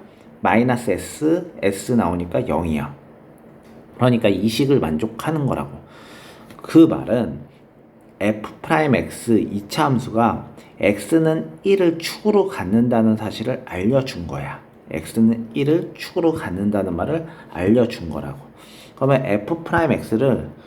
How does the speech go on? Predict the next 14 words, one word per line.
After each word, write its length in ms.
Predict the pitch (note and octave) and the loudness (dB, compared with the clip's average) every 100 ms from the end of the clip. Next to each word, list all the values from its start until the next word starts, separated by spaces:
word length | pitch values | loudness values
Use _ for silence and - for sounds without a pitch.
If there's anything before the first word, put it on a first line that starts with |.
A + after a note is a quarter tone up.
| - - | -16 -16
식을 400 | - - F3+ F3+ | -12 -4 2 4
이렇게 280 | A2+ F#2+ - | 2 0 -4
세울 240 | A2+ D#3 D#3+ | -2 0 0
수 140 | - | -2
있겠지? 380 | - - B2+ C3 - - - - - - - - | -6 -6 -8 -10 -14 -20 -20 -20 -20 -20 -18 -6
F 240 | F2 - - | -6 -6 -2
프라임 260 | A#2+ A2+ F2 | 2 2 2
X는 800 | D2 - F#2 G2+ D#3+ F3+ - - - | -4 -8 -6 -2 -2 -4 -10 -20 -20
최고차의 540 | - E3 E3 E3 E3 C3+ | -6 0 2 0 -2 0
개수가 320 | A2+ - G#2+ | -2 0 -4
삼이었지. 1120 | - - D#3+ D#3+ A2 - - - C3 D#3 E3+ - - - - - - - | -4 -6 -2 0 0 -2 -8 -4 0 0 -4 -12 -20 -20 -20 -20 -20 -10
그리고 540 | F2+ F2+ C#3+ E3 F3 - - - - | -8 -2 0 2 -2 -10 -20 -20 -4
X 400 | F2+ F2 - C#3 C3+ | -4 -4 -4 0 2
마이너스 640 | G2 F2 G2 G2+ G#2 B2+ | 2 0 -2 -2 -4 -8